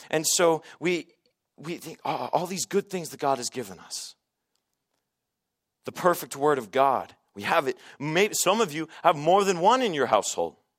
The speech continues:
Some of you have one in every room of your household, but for some reason,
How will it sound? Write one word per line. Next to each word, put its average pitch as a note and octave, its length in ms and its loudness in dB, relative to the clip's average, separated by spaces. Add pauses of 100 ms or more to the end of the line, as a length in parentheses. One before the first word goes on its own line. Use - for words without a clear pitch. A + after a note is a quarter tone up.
(840)
Some G#3+ 160 2
of A3 120 0
you F#3+ 100 4
have G3+ 120 6
one G#3 220 2
in G#3 80 2
every G3 220 4
room A#3+ 260 4
of A3 100 2
your E3+ 120 4
household, F3 260 6
but F#3 160 2
for - 160 -4
some A3 340 4
reason, G#3 440 0